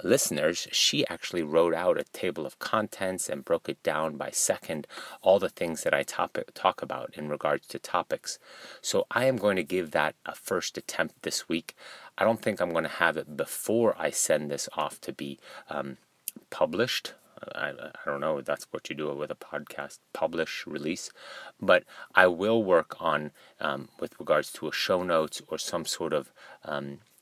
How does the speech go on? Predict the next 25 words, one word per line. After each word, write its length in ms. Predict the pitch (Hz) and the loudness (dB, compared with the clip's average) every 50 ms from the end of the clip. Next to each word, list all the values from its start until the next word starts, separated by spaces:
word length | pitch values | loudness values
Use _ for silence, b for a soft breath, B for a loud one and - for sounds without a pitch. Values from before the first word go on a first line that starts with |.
| - - | -14 -4
spot 460 | - - - - - - 80 80 - - - | 0 0 0 2 2 2 2 2 0 -2 -2
on 160 | 80 78 76 | -2 -2 -2
the 80 | 73 | -2
website 580 | 67 78 85 95 98 - - - 80 73 73 - | 4 6 6 6 6 4 -2 0 0 0 -2 -2
that 140 | - - - | -4 -6 -6
you 180 | 78 85 101 | -4 -4 -6
can 200 | 98 - - 90 | -6 -6 -8 -6
see 460 | 80 - - - - 78 73 71 71 - B B B B B - | -2 -2 -2 0 -2 -2 -4 -6 -8 -12 B B B B B -2
and 320 | - 87 82 80 82 78 - | 0 2 2 2 2 0 0
jump 280 | - 110 95 85 - | 2 2 2 2 2
over 260 | - 117 123 107 101 90 | 2 2 2 2 0 -4
things 380 | - - 82 73 71 73 - | -2 -2 -4 -4 -4 -6 -8
or 100 | - 90 | -8 -8
go 180 | 82 82 90 90 | -2 0 0 0
directly 540 | 78 87 80 87 85 - - - 95 82 - | 0 0 4 4 4 4 2 -6 -6 -6 -6
to 280 | - - - 101 90 | -6 -8 -6 -4 -4
topics, 640 | 80 - - - 73 73 - - - - - - - - B B B B B | -6 -6 -6 -6 -6 -6 -4 -8 -10 -8 -6 -8 -8 -8 B B B B B
because 400 | - 87 - - 92 87 78 - - | 0 0 2 4 2 2 2 2 4
I've 160 | 95 95 82 | 2 2 4
gotten 280 | - 101 107 - - 90 | 4 2 2 2 2 -2
a 40 | 80 | 0
lot 260 | 80 80 80 90 92 | 2 4 4 4 4
of 80 | 101 - | 4 4
that 180 | 107 95 - | 4 2 2
feedback 600 | - - - 95 85 80 87 85 80 78 - - | -4 -6 -6 -6 -4 0 0 0 0 0 -8 -16